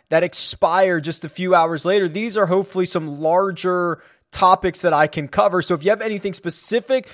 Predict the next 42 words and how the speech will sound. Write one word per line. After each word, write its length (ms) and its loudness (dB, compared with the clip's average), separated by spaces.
that 160 10
you 80 -6
would 140 0
like 340 2
me 180 -4
to 240 -6
cover, 340 4
make 200 -2
sure 160 -6
to 180 -14
comment 480 -2
below 420 2
or 160 0
tweet 360 -6
me 160 -6
or 180 -6
email 380 -4
me 180 -8
or 260 -2
whatever. 560 0
Uh, 140 6
for 240 2
this 480 0
week, 540 -6
I'm 240 -4
going 240 0
to 120 -12
talk 280 2
about 240 -2
contest 800 -4
selection. 800 -2
It 100 -10
is 160 -6
one 300 -2
of 340 -2
the 400 -4
most 280 2
common 460 2
questions 460 2
that 120 2
I 120 6
receive, 580 -2